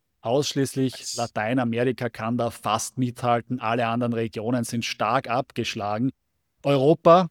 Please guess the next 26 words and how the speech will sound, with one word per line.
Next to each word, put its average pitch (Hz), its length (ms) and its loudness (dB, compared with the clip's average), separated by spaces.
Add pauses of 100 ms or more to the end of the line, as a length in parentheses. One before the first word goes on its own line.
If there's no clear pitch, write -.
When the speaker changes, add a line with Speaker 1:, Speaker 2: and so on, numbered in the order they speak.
(100)
Speaker 1:
ist - 240 -4
neben 131 360 2
dem 131 340 2 (260)
Nahen 123 400 0
Osten 131 420 -2
die 123 140 -2
einzige 123 440 -4
Region, 120 500 -4
in 120 140 -4
der 110 360 -4 (420)
sich - 220 -10
das 120 260 -6
Wachstum 123 640 -2
tatsächlich 120 560 -2
verlangsamt 117 920 -2
hat 107 200 -8
im 113 120 -6
letzten 107 440 -6
Jahr. 110 180 -2
Das - 220 -4
könnte 127 380 -2
natürlich 120 540 -2
Mika 123 300 -2
Speaker 2:
Natürlich. 120 340 2
Speaker 1:
geschuldet 98 340 -12
sein. 98 360 -14